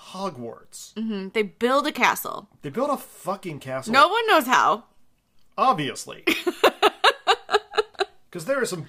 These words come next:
Speaker 1: severe questions about this.
Speaker 2: Mm-hmm.
Speaker 1: First of which being, who the fuck puts a Chamber of Secrets in a castle built for a school to house children?
Speaker 2: The answer is Slytherin.
Speaker 1: Slytherin it is.
Speaker 2: <laughs> Thank, thanks a lot, Salazar.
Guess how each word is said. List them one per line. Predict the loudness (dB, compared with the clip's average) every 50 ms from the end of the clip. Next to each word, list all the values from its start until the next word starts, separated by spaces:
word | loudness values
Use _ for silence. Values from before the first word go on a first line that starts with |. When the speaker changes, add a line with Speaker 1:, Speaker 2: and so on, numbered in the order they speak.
| -14 -12
Speaker 1:
severe | -8 -8 -8 -8 -8 -8 -6 -2 -2 -2 -2
questions | 0 -2 -2 -2 -2 -8 -10 -12 -10
about | -8 -8 -8 -8 -10 _ -20
this. | -20 -20 -18 -20 -20 -20 _ _ _ _ -12
Speaker 2:
Mm-hmm. | -10 -8 -8 -10 -10 -12 -12 -6
Speaker 1:
First | -2 -2 -2 -2 -2 -4
of | -4 -2
which | -2 -4 -4 -4 -10 -10
being, | -10 -8 -8 -8 -8 -8 -10 -14 -16 _ -20 -20 _ _
who | _ -2 -2 -2 0
the | -2 -4 -6
fuck | -6 -8 -2 -2 -2 -2 -2 -8
puts | -6 -6 -6 -6 -6 -12
a | -12
Chamber | -12 -10 -8 -6 -6 -6 -4 -2 -4
of | -4 -4 -8
Secrets | -12 -8 -8 -10 -8 -8 -10 -10 -10 -10 -12
in | -8 -8 -6 -6
a | -6 -8
castle | -10 -18 -12 -8 -6 -6 -4 -6 -4 -4 -4 -4
built | -4 -2 -2 -2 -2 -4 -6 -14 _
for | -8 -4 -4 -4
a | -4 -6
school | -10 -16 -12 -8 -8 -6 -4 -4 -4 -4
to | -4 -4 -6
house | -4 -2 -2 -2 -2 -2 -4 -10 -16 _
children? | -12 -6 -4 -4 -4 -4 -6 -8 -10 -10 -12 -14 -16 -20 -20 _ _
Speaker 2:
The | -8 -8
answer | -8 -4 -4 -4
is | -4 -2 -2
Slytherin. | 0 0 0 0 -2 -4 -8 -10 -14 -16 -20 -8
Speaker 1:
Slytherin | 2 4 4 4 4 0 0 4 4 4 4
it | 4 0
is. | 0 0 0 -2 -4
Speaker 2:
<laughs> | -4
Thank, | -2 -2 -2 -2 -6 -16 -20 _
thanks | -4 -2 -2 -2 -2
a | 0 2
lot, | 4 6 6 4 2 0
Salazar. | -2 -2 -2 -2 -2 -4 -4 -2 -2 -4 -6 -8